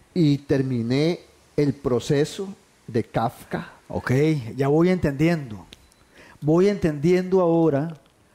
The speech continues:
Speaker 2: desde hace muchos años, yo a este señor tengo veintiséis años de conocerlo, veintiséis años hace que me
Speaker 1: Sí.
Speaker 2: dio lecciones en la universidad. Ahora entiendo ese apasionamiento hacia la lectura,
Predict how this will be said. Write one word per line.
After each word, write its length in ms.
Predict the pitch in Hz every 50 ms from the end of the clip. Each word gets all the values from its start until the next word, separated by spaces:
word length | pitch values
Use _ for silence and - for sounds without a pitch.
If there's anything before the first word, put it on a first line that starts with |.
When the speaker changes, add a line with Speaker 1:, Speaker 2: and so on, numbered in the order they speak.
| _ _ -
Speaker 2:
desde 200 | 135 131 127 147
hace 160 | 156 156 190
muchos 500 | 180 180 196 233 262 262 - 247 220 -
años, 440 | 220 190 160 139 131 143 147 - -
yo 160 | 139 165 190 202
a 40 |
este 140 | 196 - 220
señor 380 | - - 180 170 170 175 175 175
tengo 380 | - - 180 175 175 185 180
veintiséis 640 | 156 151 143 135 120 - 127 - - 175 175 175 165 -
años 300 | 170 170 170 170 151 147
de 80 | 135
conocerlo, 400 | - 131 123 117 110 131 117 113
veintiséis 500 | 117 113 101 - 101 - 156 165 147 -
años 320 | 147 147 147 143 127 104 117
hace 240 | 135 131 - 147
que 100 | 113 120
me 120 | 120 127 113
Speaker 1:
Sí. 60 | 113
Speaker 2:
dio 120 | 123 131
lecciones 500 | 135 135 - - - 135 131 120 117 101 107
en 40 | 110
la 60 | 107
universidad. 520 | 104 107 107 101 92 98 110 107 101 82 - _ _ - - - - - - - - - - - - - - - - - - -
Ahora 240 | - 117 139 170 190
entiendo 680 | 196 170 - 202 196 175 147 135 123 123 127 135 127 - - - - - - _
ese 320 | - 139 147 151 143 - 185
apasionamiento 1000 | 180 - - 160 139 - 156 139 139 135 151 165 175 160 143 113 - 104 90 - - _ _ _ _ _ _ _ _ _ _ _ _
hacia 300 | - 127 135 131 - 147
la 100 | 135 135
lectura, 580 | 135 127 120 - - - 185 180 143 123 98